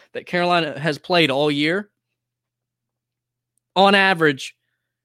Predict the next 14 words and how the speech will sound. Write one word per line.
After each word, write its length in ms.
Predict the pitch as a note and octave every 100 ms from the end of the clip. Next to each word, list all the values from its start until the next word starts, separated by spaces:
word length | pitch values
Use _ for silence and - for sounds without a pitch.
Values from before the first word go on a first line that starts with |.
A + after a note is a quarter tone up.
| _ _
they 120 | D#3+
scored 380 | E3 - F3 E3
forty-six 520 | - E3+ D#3 - C#3+
points. 340 | - C3 G#2 A#2
It 20 |
was, 80 | C3
like, 140 | A#2
forty-five 420 | - C3+ A#2+ A2+
point 180 | - G#2+
nine, 220 | G#2+ G#2+
so 100 | G2+
round 280 | G#2 A2 G#2+
up 120 | F#2
forty-six. 600 | - A#2 G2+ F#2 D2 -